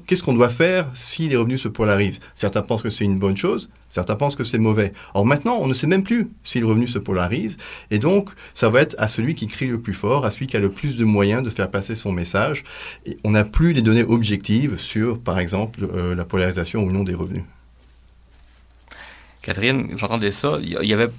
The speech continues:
Speaker 2: peu de scientifiques, en fait, il n'y avait pas de scientifiques du gouvernement fédéral à la manifestation à Montréal, et on a beaucoup de mal dans les médias à en trouver qui acceptent de parler des coupures, des effets des coupures ou du bâillonnement. Euh,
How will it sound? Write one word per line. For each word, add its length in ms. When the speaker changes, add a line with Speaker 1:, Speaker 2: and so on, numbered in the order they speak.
Speaker 2:
peu 260
de 120
scientifiques, 440
en 40
fait, 160
il 40
n'y 60
avait 80
pas 80
de 60
scientifiques 440
du 60
gouvernement 260
fédéral 400
à 60
la 60
manifestation 520
à 20
Montréal, 720
et 60
on 100
a 60
beaucoup 240
de 40
mal 200
dans 80
les 100
médias 340
à 40
en 160
trouver 480
qui 160
acceptent 440
de 60
parler 460
des 160
coupures, 480
des 80
effets 200
des 120
coupures 420
ou 60
du 80
bâillonnement. 560
Euh, 260